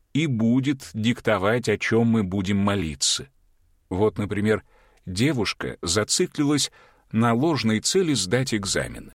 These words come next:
И как зомби учит днями и ночами экзаменационные билеты. Не спит, не ест, мучает себя.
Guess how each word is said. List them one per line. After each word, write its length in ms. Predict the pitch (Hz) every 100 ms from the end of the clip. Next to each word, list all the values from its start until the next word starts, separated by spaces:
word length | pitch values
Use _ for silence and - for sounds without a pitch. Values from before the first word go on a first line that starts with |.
| _ _ _ -
И 80 |
как 320 | 95 - 85 80
зомби 560 | 78 87 135 110 87
учит 460 | 98 143 - 101 87
днями 380 | 101 143 143 123
и 40 |
ночами 560 | 113 110 - 156 143 123
экзаменационные 920 | 104 113 117 117 - 147 143 135 123
билеты. 680 | 107 120 127 131 107 - - - - - -
Не 140 | 165
спит, 600 | 139 - 120 135 120 - -
не 180 | 123
ест, 640 | 110 104 151 139 120 - - - - -
мучает 680 | 107 107 175 165 - 139 127
себя. 480 | - 120 110 104 69